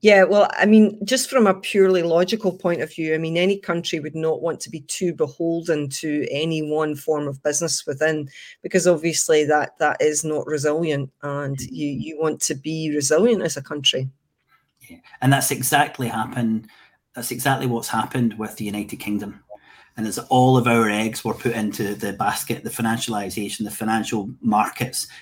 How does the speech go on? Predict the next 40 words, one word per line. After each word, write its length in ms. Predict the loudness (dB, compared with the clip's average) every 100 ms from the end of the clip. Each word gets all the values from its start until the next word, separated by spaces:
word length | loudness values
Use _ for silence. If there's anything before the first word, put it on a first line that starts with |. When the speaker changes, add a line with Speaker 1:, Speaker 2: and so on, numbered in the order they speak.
| _ -4
Speaker 2:
in 120 | -4
the 60 | -4
City 240 | -6 -6
of 100 | -6
London. 420 | -4 -4 -6 -10 _ -20 -2
And 180 | 4 6
that 180 | 6 6
was 140 | 0 -4
to 100 | -4
the 120 | -4
detriment 500 | -4 -4 -4 -6 -6
of 100 | -6
the 80 | -8
whole 360 | 0 2 4 4
of 120 | 0
the 100 | -4
U 180 | -4 -6
K. 200 | -4 0
And 100 | 2
the 60 |
whole 260 | 4 4 4
U 180 | 4 4
K 180 | 2 -2
business 420 | -2 0 0 2
model 480 | 0 2 0 -2 -8 -20 -6
was 320 | -2 -2 -2
that 180 | -4 -6
the 60 | -6
financial 400 | -2 -2 -2 -4
services 500 | -4 -4 -6 -8 -6
would 100 | -4
make 240 | -4 -4 -4
loads 500 | 0 4 6 6 2
of 140 | 2
money 480 | 2 4 4 4 0 -16 _ -4
and 120 | -2
would 120 | 0
then 180 | -2 -4
spread 420 | -4 -4 -2 0
it 240 | -2 -4